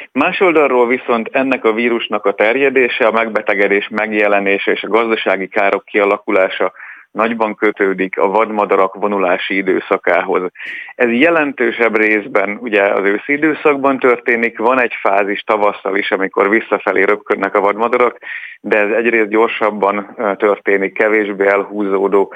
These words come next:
másrészt pedig az időjárási viszonyok ilyenkor kevésbé kedveznek a vírus terjedésének. Ez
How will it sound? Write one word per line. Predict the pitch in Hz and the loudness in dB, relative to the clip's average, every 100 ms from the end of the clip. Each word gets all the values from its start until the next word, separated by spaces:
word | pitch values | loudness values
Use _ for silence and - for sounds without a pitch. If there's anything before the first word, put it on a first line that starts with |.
| - - - | -12 -14 -10
másrészt | 101 110 113 - - - 110 104 - | -4 -2 -2 -6 -10 -4 0 0 -2
pedig | - 101 104 | 0 0 2
az | 101 | 0
időjárási | 110 104 98 98 101 101 | 2 2 4 4 2 0
viszonyok | 101 101 - 101 95 | -6 -6 -6 -6 -4
ilyenkor | 101 98 95 104 - | -2 -2 -2 -4 -2
kevésbé | 110 107 104 101 92 95 | 0 0 0 -2 -2 -2
kedveznek | - 98 92 95 92 95 95 - 101 | 0 0 0 0 0 -2 -4 -4 0
a | 104 92 92 95 | 2 4 2 -2
vírus | 113 104 104 - | -4 -2 -2 0
terjedésének. | 101 107 123 131 - 131 117 | 2 2 2 0 0 -2 -2
Ez | - 135 | -2 -4